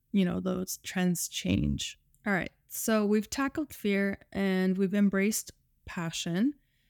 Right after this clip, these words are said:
Now let's get into the nitty-gritty of getting started,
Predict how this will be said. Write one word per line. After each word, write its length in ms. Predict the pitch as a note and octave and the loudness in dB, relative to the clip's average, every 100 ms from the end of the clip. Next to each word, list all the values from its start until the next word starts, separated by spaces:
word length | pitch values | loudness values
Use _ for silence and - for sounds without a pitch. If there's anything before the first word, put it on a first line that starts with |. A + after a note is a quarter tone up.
| _ _ _ - | _ _ _ 0
Now 240 | G#3+ G#3+ | 2 2
let's 280 | G#3+ A3+ - | 2 0 0
get 180 | A#3+ - | -2 2
into 240 | C4 D4 | 0 2
the 120 | C4 | 2
nitty-gritty 720 | A3 G#3+ G3+ F#3+ F#3 F#3+ G#3+ G#3+ | 4 4 2 0 -2 0 0 0
of 220 | F#3+ - | -4 -2
getting 400 | F#3+ F#3 F#3 G3 | 0 2 4 2
started, 840 | - - C#3+ B2 - - - - | 0 -6 -6 -6 -8 -10 -8 -8